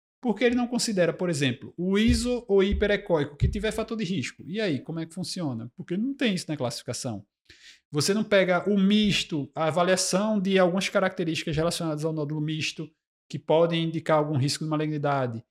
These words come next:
E eles falaram muito numa questão de intervalo de risco, né? Eles dizem assim, o risco, é, o alto risco é acima de setenta por cento de risco de malignidade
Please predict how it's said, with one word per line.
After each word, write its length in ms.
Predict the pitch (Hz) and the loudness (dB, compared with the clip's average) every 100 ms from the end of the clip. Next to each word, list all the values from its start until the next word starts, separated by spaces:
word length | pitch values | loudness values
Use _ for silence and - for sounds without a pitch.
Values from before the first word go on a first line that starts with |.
| _ _ _ _ | _ _ _ _
E 180 | 180 214 | -2 0
eles 160 | 247 254 | 2 0
falaram 400 | - 220 247 233 | 2 4 4 2
muito 440 | 160 170 226 214 | 2 0 0 0
numa 420 | 185 180 202 214 | 0 0 -2 -4
questão 360 | 214 202 - 202 | -4 -6 -4 -4
de 460 | 185 208 196 190 - _ _ _ | -4 -4 -4 -6 -8 _ _ _
intervalo 640 | 170 190 247 165 180 208 | -4 0 2 4 4 2
de 100 | 220 | 2
risco, 440 | 170 180 170 - 139 | 2 0 -2 -4 -4
né? 260 | 151 208 - | -4 -6 -6
Eles 180 | 151 139 139 | -4 -4 -4
dizem 240 | 160 165 | -6 -6
assim, 180 | - 156 | -6 -4
o 100 | 156 | 0
risco, 600 | 151 180 - 214 156 - _ _ _ | 0 0 -2 -2 -2 -6 _ _ _
é, 220 | 135 151 156 | 0 2 4
o 160 | 160 | 6
alto 280 | 175 220 233 | 8 6 2
risco 300 | 180 156 - | 2 2 2
é 40 | |
acima 380 | 170 - 202 262 | 0 0 -2 -2
de 60 | 277 | 0
setenta 280 | 214 208 202 | -4 -4 -4
por 120 | 185 | -2
cento 260 | - 165 | 0 -2
de 100 | 165 151 | -2 -2
risco 280 | 139 143 | -2 -4
de 80 | 156 | -6
malignidade 680 | 151 143 131 120 123 151 | -4 -4 -2 -2 -2 -4